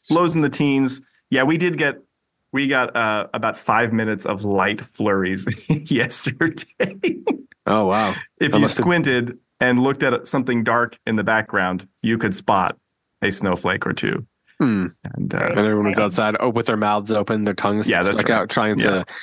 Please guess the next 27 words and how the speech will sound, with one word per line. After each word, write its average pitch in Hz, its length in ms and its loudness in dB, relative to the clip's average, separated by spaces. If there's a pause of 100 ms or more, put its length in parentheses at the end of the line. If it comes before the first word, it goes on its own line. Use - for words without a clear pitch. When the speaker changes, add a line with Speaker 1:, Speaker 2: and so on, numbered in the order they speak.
(400)
Speaker 1:
It 220 100 2
wasn't 233 300 4
even 185 200 2
enough 147 400 2
for 143 140 0
people 131 300 0
to 123 120 0
bother 107 560 0
opening 98 340 -2
their 90 120 0
mouths. 90 560 -2
Uh, 60 140 0 (240)
yeah. - 160 0 (120)
Speaker 2:
Oh, 120 140 4
okay. 98 220 0 (360)
Okay. 90 180 0
Speaker 1:
Yeah. 85 120 -2 (220)
Speaker 2:
Five, - 340 -2
five 104 260 0
minutes 98 300 0
of 90 80 -2
light 92 220 0
flakes. 101 440 2
Speaker 1:
<laughs> - 1200 -4
Speaker 2:
Well, 135 300 2
Speaker 1:
But 139 260 4
Speaker 2:
um, 101 180 0